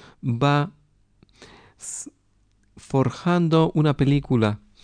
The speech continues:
durante todo el año. Eh, el ser humano es el guionista, es el productor, es el director de su propia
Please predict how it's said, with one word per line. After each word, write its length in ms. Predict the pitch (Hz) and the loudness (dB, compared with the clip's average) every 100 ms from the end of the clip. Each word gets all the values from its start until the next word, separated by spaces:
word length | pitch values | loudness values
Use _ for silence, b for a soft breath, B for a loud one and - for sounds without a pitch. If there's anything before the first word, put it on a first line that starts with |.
| b b | b b
durante 600 | - 123 127 127 120 131 | -2 0 2 0 0 -2
todo 340 | 123 - 131 127 | -2 0 2 2
el 80 | 120 | 2
año. 380 | 123 107 95 - b b b b _ _ _ - | 0 2 0 -4 b b b b _ _ _ -2
Eh, 500 | 117 110 110 107 104 | 2 4 4 2 2
el 140 | 117 107 | 0 0
ser 160 | 135 | 0
humano 280 | 131 139 139 | 2 2 0
es 140 | 131 | 0
el 140 | 127 117 | -2 0
guionista, 760 | 117 117 143 143 - 156 151 | 2 2 2 -2 0 0 0
es 240 | 151 120 - | -2 -6 -4
el 140 | 120 | -6
productor, 680 | 135 123 113 107 - 147 147 | -4 -2 0 -2 -2 0 2
es 180 | 127 - | 0 -2
el 80 | 123 | -2
director 420 | 120 110 - 139 | -2 -2 -2 -2
de 80 | 120 | 0
su 180 | - 113 | -2 -4
propia 420 | 147 151 139 | -2 -2 -2